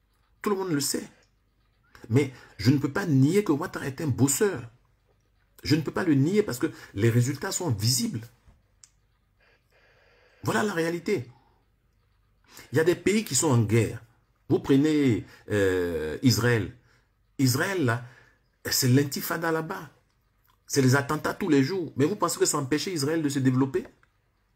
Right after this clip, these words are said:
Ça n'a pas empêché Israël de se développer. Israël est une puissance économique. Donc, la Côte d'Ivoire a besoin de bosseurs. Et à chaque fois qu'on fera la promotion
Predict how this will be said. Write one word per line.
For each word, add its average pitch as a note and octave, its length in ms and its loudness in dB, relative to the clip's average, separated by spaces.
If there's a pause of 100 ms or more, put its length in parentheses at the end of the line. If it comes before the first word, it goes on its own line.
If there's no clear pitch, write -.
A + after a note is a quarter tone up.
(1160)
Ça - 120 -4
n'a - 60 -6
pas A3+ 60 -4
empêché F3 280 -4
Israël E3 240 -2
de C#3 60 -6
se D3 60 0
développer. C#3+ 440 0 (720)
Israël C#3+ 340 -2
est - 140 -12
une G3+ 80 -6
puissance G3 320 -6
économique. F3+ 440 -4 (920)
Donc, A#3+ 280 0 (460)
la E3 160 -2
Côte - 240 -4
d'Ivoire C#3 460 -2
a A#2+ 120 -2
besoin B2+ 600 2 (380)
de G2 200 -2 (200)
bosseurs. G#2+ 640 -2 (1120)
Et D3 140 2
à C3 80 -2
chaque F#3+ 300 -2
fois F#3+ 120 0
qu'on C3+ 160 -2
fera B2 200 0
la A2 120 -2
promotion A#2 760 2